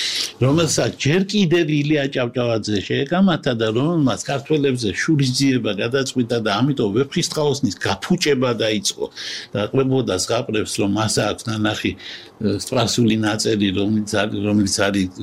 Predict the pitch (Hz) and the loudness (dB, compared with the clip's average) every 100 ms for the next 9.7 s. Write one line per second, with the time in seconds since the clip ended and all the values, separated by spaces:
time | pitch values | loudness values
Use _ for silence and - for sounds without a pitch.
0 | 92 92 101 107 110 107 104 101 95 98 | -4 0 2 2 2 2 2 2 2 -2
1 | - 110 107 - 107 - 107 104 98 101 | -2 -6 -6 -2 -2 -2 0 0 0 -2
2 | 107 110 113 113 95 107 101 101 101 101 | 0 2 2 0 0 -2 0 0 0 0
3 | - 175 165 - - - - - - 143 | 0 0 -2 -4 -14 -14 -16 -18 0 2
4 | 160 156 131 127 120 - 135 127 131 113 | 4 2 2 0 -2 0 2 2 2 0
5 | - - - 113 107 110 110 107 113 - | -4 -14 -10 -8 -10 -10 -12 -10 -12 -14
6 | - 123 120 135 131 123 104 - 113 - | -10 -2 2 2 2 0 0 0 -4 0
7 | 107 107 - 110 107 110 98 101 - - | -2 0 0 -2 0 0 2 0 -2 -12
8 | - 143 151 135 127 110 - 131 127 135 | -2 -2 0 0 0 0 2 2 2 2
9 | 117 98 95 120 127 180 135 | 0 -2 -4 -6 -2 0 0